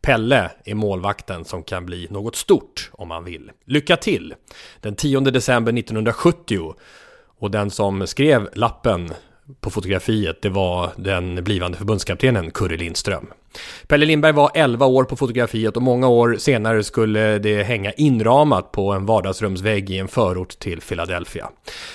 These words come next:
För det var dit han skulle. Det var i Philadelphia Flyers som Pelle tidigt bestämt att han skulle bli proffs. Han visade det genom att spela med lagets klistermärken på målvaktsmasken.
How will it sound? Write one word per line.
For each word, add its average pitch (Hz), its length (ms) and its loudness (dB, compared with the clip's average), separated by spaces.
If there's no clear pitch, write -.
För 143 120 0
det 135 100 6
var 147 220 6
dit 160 320 -4
han 135 160 0
skulle. 95 460 0
Det 110 160 -6
var 117 300 0
i 110 480 -6
Philadelphia 117 460 -2
Flyers 123 680 0
som 104 460 -4
Pelle 98 280 -2
tidigt 120 380 0
bestämt 107 400 -2
att 98 100 -6
han 107 100 -4
skulle 110 200 -6
bli 92 160 -6
proffs. - 440 -8
Han 120 140 0
visade 135 360 4
det 131 340 4
genom 113 240 0
att 107 180 2
spela 110 320 2
med 110 140 0
lagets 110 340 2
klistermärken 107 720 -2
på 90 260 -6
målvaktsmasken. 90 800 -10